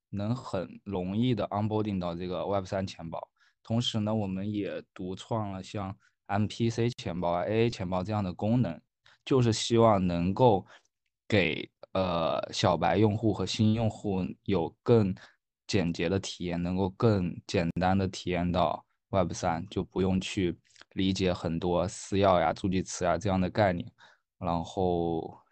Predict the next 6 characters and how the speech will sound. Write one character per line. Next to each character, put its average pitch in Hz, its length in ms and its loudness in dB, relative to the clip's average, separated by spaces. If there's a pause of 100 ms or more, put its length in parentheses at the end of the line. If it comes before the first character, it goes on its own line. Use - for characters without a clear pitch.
减 90 320 -2
少 - 300 0
这 92 120 -4
种 82 300 -4 (440)
链 101 260 4
上， 90 520 2